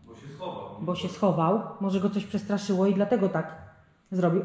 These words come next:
Speaker 2: Albo ze zdenerwowania, że go zostawiliśmy samego. Bo koty podobno tak mają. Słuchajcie, że, e, że się denerwują. O matko boska, wiecie co, ona jest ciężka. Ja nie wiem, jak on to wywalił. Musiał na to skoczyć.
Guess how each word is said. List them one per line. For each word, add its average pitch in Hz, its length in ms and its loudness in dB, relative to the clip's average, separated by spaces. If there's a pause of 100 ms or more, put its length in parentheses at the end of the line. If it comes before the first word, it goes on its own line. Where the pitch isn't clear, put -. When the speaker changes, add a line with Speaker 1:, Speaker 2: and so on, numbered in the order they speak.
Speaker 2:
Albo 233 300 4
ze 254 140 4
zdenerwowania, 233 640 6
że 226 100 0
go 220 80 0
zostawiliśmy 214 500 0
samego. 240 460 2 (680)
Bo 190 100 0
koty 220 200 2
podobno 214 360 2
tak 214 160 0
mają. 196 400 6 (840)
Słuchajcie, 185 480 2
że, 185 320 4 (880)
e, 180 680 4 (1080)
że 180 240 -2
się 202 220 0
denerwują. 254 520 10 (880)
O 392 320 2
matko 311 580 0
boska, - 400 2
wiecie 240 220 0
co, 220 140 2
ona 208 120 4
jest - 200 2
ciężka. 330 320 4
Ja 196 60 6
nie 311 80 6
wiem, 294 100 6
jak - 120 0
on 180 60 2
to 185 120 0
wywalił. 165 360 4
Musiał 202 240 4
na 185 100 6
to - 120 8
skoczyć. - 460 0